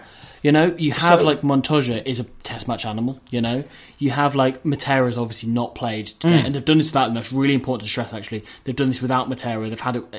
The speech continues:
Speaker 2: Yeah.
Speaker 1: Issa come in. Gonzalez and Kramer on the flanks were both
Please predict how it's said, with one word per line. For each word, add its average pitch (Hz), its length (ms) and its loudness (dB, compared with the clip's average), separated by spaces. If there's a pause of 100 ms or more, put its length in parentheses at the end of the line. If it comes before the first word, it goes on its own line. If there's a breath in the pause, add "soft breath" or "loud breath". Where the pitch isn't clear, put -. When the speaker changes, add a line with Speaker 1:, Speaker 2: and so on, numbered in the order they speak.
(140)
Speaker 2:
Yeah. - 120 0
Speaker 1:
Issa 135 160 -2
come 123 180 -4
in. 113 220 -4 (280 soft breath)
Gonzalez 127 680 0
and 120 260 -6
Kramer 120 340 -4
on 113 80 -4
the 110 60 -6
flanks 113 400 -8
were 135 160 -2
both 117 260 -6